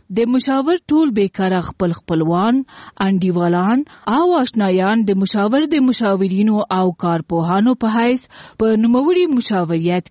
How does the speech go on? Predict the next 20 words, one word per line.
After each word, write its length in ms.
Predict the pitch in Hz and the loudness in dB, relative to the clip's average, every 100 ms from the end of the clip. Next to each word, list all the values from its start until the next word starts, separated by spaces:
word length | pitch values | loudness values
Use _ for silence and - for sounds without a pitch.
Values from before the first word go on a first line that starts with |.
| - | -2
کې 180 | 208 190 | 0 0
مقرر 600 | 180 - 151 165 185 233 254 - - - | -2 -4 -2 0 0 0 -4 -10 -14 -4
او 160 | 247 254 285 | 0 2 2
مضی 280 | 269 285 165 170 | 2 -2 -2 -4
کوي. 300 | 170 180 180 - _ - | -2 0 -2 -4 _ -4
ویل 200 | 170 170 165 - | 0 0 -2 -2
کیږي 300 | 208 226 285 | -2 0 0
چې 120 | 294 311 349 - - - 185 | 0 0 -2 -8 -20 -8 -2
د 100 | 220 | 0
مشاور 500 | 247 240 247 254 349 330 269 | 0 0 0 0 -2 -2 0
ټول 200 | 269 262 | 2 2
مشاورین 680 | 214 - 180 160 160 190 285 - | 2 0 -4 -4 -2 0 0 0
او 80 | 285 294 - | -2 -2 0
کارپوهان 680 | 302 277 302 285 294 311 302 - - - | -2 0 -2 0 2 0 -2 -8 -16 -4
حیران 440 | 285 311 339 240 156 | 0 2 2 0 -4
پاتې 300 | 165 165 - 175 | -8 -8 -6 -4
دي 340 | 180 180 175 - - - _ | 0 0 -2 -4 -14 -20 _
چې 100 | - 190 185 | -2 0 0
مشاور 500 | 170 175 170 208 247 | 0 0 0 -2 0
صاحب 260 | 285 277 | -2 -2